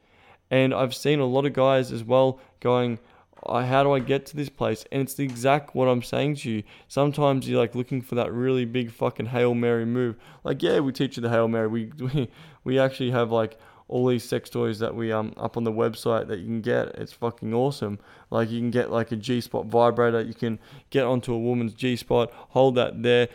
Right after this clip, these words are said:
and really vibrate that and give her a fucking insane G-spot orgasm while you're stimulating her clit and giving her, like, that. But that's good. As I said, the tick, tick, ti-, tip, tits, tits, <laughs> the tips and tactics are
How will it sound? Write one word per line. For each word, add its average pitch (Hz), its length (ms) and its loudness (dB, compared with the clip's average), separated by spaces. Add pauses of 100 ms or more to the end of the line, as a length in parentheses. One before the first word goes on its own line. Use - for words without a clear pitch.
(140)
and 120 140 -2
really 123 160 0
vibrate 107 640 -2
that 113 180 0
and 110 160 -6
give 110 140 -6
her 110 100 0
a 107 60 -4
fucking 110 340 -4
insane 110 460 -2
G-spot 113 360 -4
orgasm 110 520 -2
while 110 180 2
you're 107 80 -2
stimulating 107 640 -2
her 98 80 -4
clit 117 320 -4 (320)
and 110 140 -2
giving 110 260 -2
her, 110 140 0
like, 104 240 -2
that. 104 260 -4 (160)
But 127 80 -6
that's 151 220 2
good. 139 360 2 (520)
As 135 160 0
I - 20 -6
said, 131 280 4 (180)
the 123 100 -6
tick, - 560 -2
tick, - 380 -2
ti-, - 240 -2
tip, - 400 -2 (160)
tits, - 480 0 (320)
tits, - 460 2 (340)
<laughs> - 340 -20
the 131 100 -4
tips - 360 0
and 127 100 -2
tactics 127 560 0 (300)
are 117 340 4